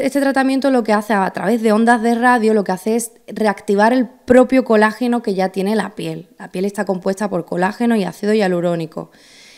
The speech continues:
Y el colágeno es el que nos da la turgencia a la piel, la que nos mantiene <laughs> las cosas en su sitio, ¿no? Los pómulos y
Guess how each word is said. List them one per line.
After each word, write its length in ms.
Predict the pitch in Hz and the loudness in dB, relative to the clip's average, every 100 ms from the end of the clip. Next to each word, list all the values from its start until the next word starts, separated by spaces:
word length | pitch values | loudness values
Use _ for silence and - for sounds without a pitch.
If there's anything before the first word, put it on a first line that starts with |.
| _ | _
Y 100 | - 208 | 0 2
el 60 | |
colágeno 440 | 202 208 202 247 262 | 4 4 4 2 0
es 60 | 269 | 0
el 80 | |
que 100 | 247 | 2
nos 160 | 240 220 | 0 2
da 80 | 220 | 2
la 160 | 226 | 2
turgencia 880 | 220 196 180 208 196 190 - 156 151 - _ | 2 -2 -2 0 0 -2 -4 -6 -8 -18 _
a 80 | 175 | -6
la 240 | 170 160 | -4 -4
piel, 220 | 185 175 | -4 -4
la 100 | 165 | -4
que 100 | 165 | -4
nos 100 | 180 185 | -4 -4
mantiene 680 | 180 170 190 208 220 190 - - | -4 -4 -2 0 0 -2 -14 -20
<laughs> 140 | - | -4
las 140 | - 202 | -2 0
cosas 340 | - 202 208 | 0 2 4
en 100 | 208 | 4
su 160 | 196 196 | 4 -2
sitio, 440 | - 196 185 175 | 0 0 2 2
¿no? 140 | 185 277 | 4 4
Los 220 | 190 170 | 4 2
pómulos 800 | - 202 208 208 208 202 202 | 0 4 4 4 2 2 2
y 60 | 196 | 2